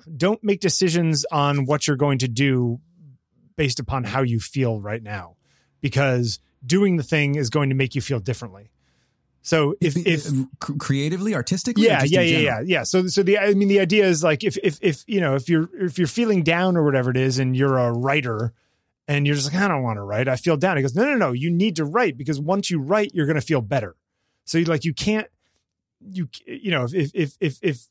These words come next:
Speaker 1: if it's about, uh, you know, "Oh, I don't feel like exercising," it's just like, "No, no, no, go and exercise, 'cause once you exercise, that's gonna change your mood and you're gonna feel better."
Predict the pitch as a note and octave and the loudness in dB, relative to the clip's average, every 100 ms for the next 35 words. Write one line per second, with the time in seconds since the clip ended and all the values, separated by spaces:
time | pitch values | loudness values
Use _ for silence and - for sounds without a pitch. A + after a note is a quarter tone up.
0 | - C3+ D#3+ D#3 D#3+ C#3 E3+ E3+ D3 - | -4 -4 -2 -2 -2 0 0 0 -2 -2
1 | E3 D3 F3 C#3+ A2 G2 _ _ F#3 F#3+ | 0 0 2 0 -2 -6 _ _ -2 0
2 | F3+ E3+ - D#3+ D3 C#3 - C3+ C3 B2 | 2 0 2 0 0 -2 -2 0 0 0
3 | C#3+ B2+ D#3+ D#3+ D#3+ A#3 F#3 G#2+ G2 F3+ | -2 -4 -4 -4 0 0 2 -2 -2 2
4 | A#3 A#3 A3+ D#3+ G3+ - E3+ C#3 G2+ G2+ | 2 2 -2 -2 -2 -4 -4 -4 -4 -6
5 | C3+ C3+ F3 F3+ F#3+ F#3+ F3 - D3+ C#3 | -6 -4 -4 0 0 0 -2 0 2 2
6 | C3+ - _ D#3+ D3+ F3 D#3 - D#3 C#3 | 0 -4 _ -4 0 0 0 0 0 0
7 | C3+ C3 C#3 B2 A#2+ A#2+ A#2 A#2 - C#3 | 0 2 2 0 -2 -2 -2 -4 -2 -4
8 | A2 G#2 | -4 -10